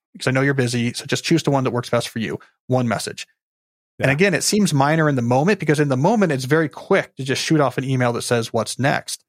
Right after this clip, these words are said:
Speaker 1: But you have now saved three hundred email inbox checks in this scenario. So that's, that's an example of a protocol. But anytime there's an interaction that is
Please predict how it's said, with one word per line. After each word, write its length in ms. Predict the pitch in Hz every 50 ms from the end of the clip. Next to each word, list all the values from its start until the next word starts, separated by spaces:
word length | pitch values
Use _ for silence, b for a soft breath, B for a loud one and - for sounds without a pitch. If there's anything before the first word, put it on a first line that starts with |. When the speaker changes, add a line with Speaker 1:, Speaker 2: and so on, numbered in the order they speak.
| _ _ _ _ _ _ _ _ _ _
Speaker 1:
But 140 | 139 135 151
you 80 | 165
have 100 | 185 165
now 140 | 175 170 156
saved 320 | - - - 175 156 - -
three 140 | - 151
hundred 240 | 127 139 131 123 117
email 340 | 127 131 120 117 110 110 -
inbox 300 | 135 123 113 110 - -
checks 340 | - - 104 - - - -
in 100 | - 113
this 120 | 110 -
scenario. 360 | - 113 113 85 69 76 65
So 160 | - - 139 131
that's, 240 | 147 160 165 -
that's 220 | - 190 214 214 -
an 80 | 247
example 480 | 214 156 131 147 143 147 - - 135 123
of 80 | 120 117
a 60 | 110
protocol. 640 | - - 143 151 131 - - - 71 - - - -
But 100 | - - -
anytime 340 | 175 190 226 220 - 220 202
there's 160 | 185 170 -
an 80 | 165 -
interaction 580 | 151 147 139 131 123 123 120 - - 135 120
that 240 | 120 117 117 - -
is 340 | 117 117 113 110 107 -